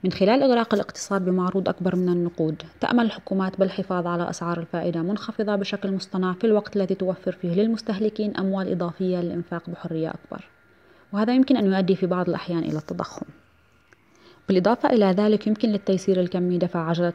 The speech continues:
النمو الاقتصادي، لأنه من المفروض أن يسمح المال الذي يتم تخ-، ضخه في الاقتصاد للمستهلكين بالشراء براحة أكبر،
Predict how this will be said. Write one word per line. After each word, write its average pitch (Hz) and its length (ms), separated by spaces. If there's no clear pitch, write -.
النمو 185 280
الاقتصادي، 190 640
لأنه 175 340
من 175 140
المفروض 175 460
أن 190 120
يسمح 185 360
المال 170 260
الذي 165 240
يتم 160 240
تخ-، - 260
ضخه 165 280
في - 120
الاقتصاد 214 580
للمستهلكين 185 760
بالشراء - 480
براحة 165 360
أكبر، - 260